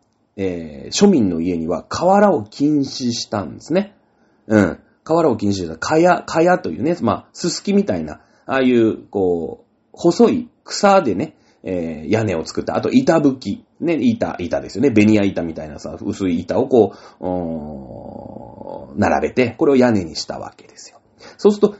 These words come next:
火の粉で燃えちゃうんだよね。どんなに川があったりしても、火の粉ってのはもうすごい勢いで、こう飛んでくるもんですから、こう一旦、うーん、火の粉でもね、藁なんて燃えやすいでしょ？だから、その、かやぶきの屋根って、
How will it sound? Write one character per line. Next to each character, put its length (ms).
火 220
の 140
粉 140
で 80
燃 360
え 20
ち 100
ゃ 60
う 60
ん 40
だ 80
よ 60
ね。 280
ど 260
ん 80
な 100
に 120
川 260
が 160
あ 40
っ 120
た 80
り 100
し 40
て 80
も、 100
火 180
の 120
粉 120
っ 60
て 80
の 80
は 60
も 60
う 20
す 160
ご 400
い 120
勢 160
い 60
で、 300
こ 100
う 40
飛 120
ん 80
で 80
く 100
る 80
も 140
ん 60
で 80
す 80
か 80
ら、 320
こ 220
う 40
一 80
旦、 400
う 880
ー 20
ん、 40
火 140
の 120
粉 200
で 100
も 100
ね、 180
藁 320
な 100
ん 80
て 80
燃 220
え 20
や 140
す 180
い 40
で 40
し 100
ょ？ 220
だ 140
か 80
ら、 240
そ 80
の、 100
か 160
や 140
ぶ 140
き 180
の 160
屋 160
根 180
っ 80
て、 480